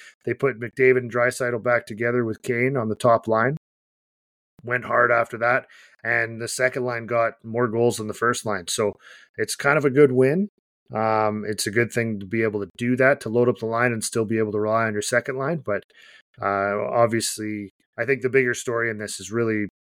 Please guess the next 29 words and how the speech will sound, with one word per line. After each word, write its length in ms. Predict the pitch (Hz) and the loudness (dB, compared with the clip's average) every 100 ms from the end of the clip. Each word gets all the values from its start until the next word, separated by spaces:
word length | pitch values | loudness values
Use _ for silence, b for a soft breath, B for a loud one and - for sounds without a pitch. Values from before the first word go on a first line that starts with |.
| - | -4
was 180 | 113 - | -4 -2
Campbell. 440 | 113 107 107 90 _ b b b - | 0 2 0 -6 _ b b b -6
They 100 | 120 | -4
did 240 | 117 143 | 2 2
get 160 | 135 131 | 2 0
the 80 | 120 | 0
goals 300 | 117 131 123 | 2 2 4
they 100 | 120 | 0
needed, 300 | 101 110 110 | -2 -4 -4
of 100 | - | -6
course, 400 | 110 107 - - - | -2 -2 -2 -8 0
but 260 | 107 101 - _ _ _ _ - | 2 2 -2 _ _ _ _ -12
he 180 | - 143 | -2 2
really 320 | 131 139 123 | 6 6 6
stood 260 | - 123 117 | 0 -4 -4
on 100 | 110 | -6
his 200 | 107 - | -8 -4
head. 180 | 104 | -6
Forty-two 460 | - 135 135 131 131 | 2 6 6 4 0
saves, 380 | 123 117 123 123 | 0 0 2 2
I 80 | 120 | -2
think, 260 | 131 139 | -2 -2
forty-two 420 | - 123 123 - | 0 2 2 2
or 100 | 120 | 0
forty-three 440 | - 120 120 - 120 | 2 2 2 0 -2
saves 360 | 120 117 113 | 0 2 2
in 80 | 113 | 0
the 100 | 113 | 0
end. 240 | 117 127 | 0 0